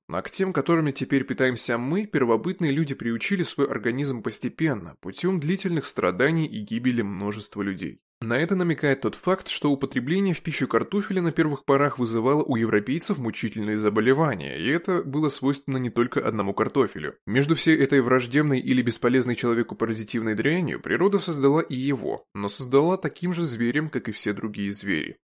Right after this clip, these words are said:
Этот зверь оказался наиболее чувствительным к страданиям тела и потому развил в себе способность самозащиты быстрее, тоньше, разнообразнее, чем все другие звери.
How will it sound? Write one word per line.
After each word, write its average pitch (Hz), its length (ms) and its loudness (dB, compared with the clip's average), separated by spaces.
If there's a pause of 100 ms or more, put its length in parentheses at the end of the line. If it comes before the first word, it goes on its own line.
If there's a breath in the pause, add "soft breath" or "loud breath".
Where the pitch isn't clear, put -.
(100)
Этот 139 160 4
зверь 180 260 2
оказался 156 540 2
наиболее 143 480 2
чувствительным 131 640 -4
к - 60 -2
страданиям 135 640 2
тела 175 320 2
и 156 180 -4
потому 95 400 0
развил 165 320 2
в 160 60 -4
себе 135 200 2
способность 123 540 -2
самозащиты 110 840 -4
быстрее, 117 840 -4
тоньше, 165 520 0
разнообразнее, 123 800 2
чем 143 220 -2
все 127 240 0
другие 113 360 -2
звери. 98 360 -4